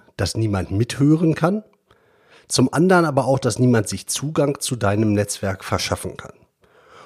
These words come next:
Und um das zu erreichen, gibt es fünf wesentliche Schritte, die du tun solltest, um dein W lan zu Hause abzusichern.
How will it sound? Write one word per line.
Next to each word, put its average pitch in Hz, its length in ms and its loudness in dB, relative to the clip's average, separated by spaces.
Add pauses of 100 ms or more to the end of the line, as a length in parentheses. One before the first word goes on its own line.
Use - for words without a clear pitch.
(120)
Und 131 160 2
um 135 100 -2
das 170 180 4
zu - 80 4
erreichen, 139 640 2 (480)
gibt - 240 -4
es 117 100 0
fünf - 340 2
wesentliche 131 500 2
Schritte, - 380 -4
die 101 100 -8
du 101 120 2
tun 123 320 0
solltest, 101 440 0
um 90 200 -6
dein 104 320 4
W 101 140 0
lan 95 280 4
zu - 200 0
Hause 87 280 0
abzusichern. 78 680 -8